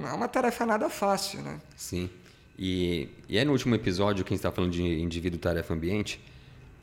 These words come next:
Speaker 2: é, a hora que chegou na tarefa, é, você que tava conduzindo lá falou, "Ah, mas tarefa é tarefa, né?" Eu falei, "Não, peraí, mais,
Speaker 1: Uhum.
Speaker 2: mais complexo do que, do que parece, porque, é, existe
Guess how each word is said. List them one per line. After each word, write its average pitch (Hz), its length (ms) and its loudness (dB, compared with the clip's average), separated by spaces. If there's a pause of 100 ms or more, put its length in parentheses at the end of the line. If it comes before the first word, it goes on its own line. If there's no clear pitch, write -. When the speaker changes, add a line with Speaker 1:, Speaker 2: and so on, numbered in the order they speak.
(100)
Speaker 2:
é, 90 180 -2
a 92 80 0
hora 113 140 2
que - 40 -4
chegou 110 220 4
na 107 100 6
tarefa, 113 800 6 (420)
é, 92 640 4 (500)
você 95 280 4
que - 60 -4
tava 98 120 8
conduzindo 101 380 6
lá 107 80 6
falou, 117 180 2
"Ah, 101 40 4
mas 90 120 2
tarefa 139 480 2
é 139 180 6
tarefa, 107 520 4
né?" 95 80 4
Eu 95 40 2
falei, 104 200 2
"Não, 90 160 4
peraí, 90 240 4
mais, 95 520 0 (160)
Speaker 1:
Uhum. - 60 -10 (320)
Speaker 2:
mais 101 240 6
complexo 104 540 6
do 104 120 8
que, 98 560 8
do 95 80 4
que - 120 0
parece, 92 500 4
porque, 90 580 2 (480)
é, 87 300 4
existe 101 880 6